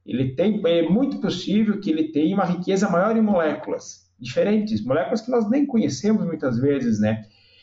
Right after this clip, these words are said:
E essas moléculas diferentes, com efeito sinérgico, podem melhorar o desempenho. É por isso que muitas vezes até essas fontes de vitaminas herbais, por exemplo,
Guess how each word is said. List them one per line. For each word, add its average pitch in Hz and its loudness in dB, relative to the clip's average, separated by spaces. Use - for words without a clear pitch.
E 135 2
essas 220 0
moléculas 196 0
diferentes, 170 -2
com 202 0
efeito 175 -2
sinérgico, 143 -2
podem 170 0
melhorar 170 2
o 160 0
desempenho. 156 -2
É 107 -2
por 127 -4
isso 165 0
que 214 0
muitas 196 0
vezes 175 0
até 160 0
essas 175 -2
fontes 196 0
de - 0
vitaminas 160 0
herbais, 123 0
por 117 -2
exemplo, 131 -2